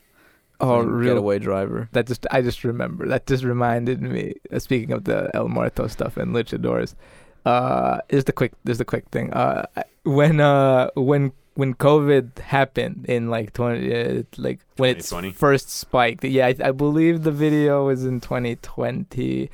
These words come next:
Speaker 1: possibly twenty twenty-one. Um, there, uh, a group of luchadors in Mexico went into the streets with, um,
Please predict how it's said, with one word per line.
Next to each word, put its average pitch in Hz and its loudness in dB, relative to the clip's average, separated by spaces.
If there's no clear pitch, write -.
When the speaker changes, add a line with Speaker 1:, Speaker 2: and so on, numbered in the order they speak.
Speaker 1:
possibly 143 0
twenty 135 -4
twenty-one. 120 -4
Um, 123 0
there, 160 6
uh, 151 8
a 143 2
group 156 4
of 151 6
luchadors 143 2
in 139 0
Mexico 131 0
went 139 0
into 147 0
the 131 -2
streets 131 -2
with, 120 -2
um, 113 -2